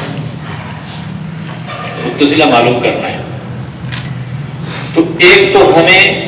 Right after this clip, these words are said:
کلیہ وہ چاہیے جس کے اندر متصلہ ہو، اور زاویہ تو ہر ایک کلیے کے اندر ہوتا ہی ہے۔ دوسرا وہ کلیہ چاہیے جس کے اندر یا وتر ہو یا متقابلہ ہو۔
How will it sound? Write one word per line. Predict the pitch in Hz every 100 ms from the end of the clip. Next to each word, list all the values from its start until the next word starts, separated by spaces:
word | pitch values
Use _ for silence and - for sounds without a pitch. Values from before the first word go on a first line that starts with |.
| -
کلیہ | 151 165 180
وہ | 160 185
چاہیے | 170 160 170 160
جس |
کے | - 160
اندر | 156 143
متصلہ | 139 143 135 139
ہو، | 123 180 - - - - - - - - - - - 65 - - 57 - - - - - - - - - - - -
اور | 151 165 180 - 196 180 - - - - - -
زاویہ | 143 143 147 185 180
تو | 131
ہر | 165
ایک | 175 175
کلیے | 165 160 165
کے | 165
اندر | 160
ہوتا | - 123 123
ہی | 143 139 107
ہے۔ | 101 - - 98 - - - - - - - - - - -
دوسرا | - 349 -
وہ | 208 349 370
کلیہ | - 359
چاہیے | - - 170 160 156
جس | -
کے | 165
اندر | 165 165
یا | 156 127
وتر | 147 - -
ہو | - 180
یا | 165
متقابلہ | 147 - 123 113 110 117
ہو۔ | 110 110 - -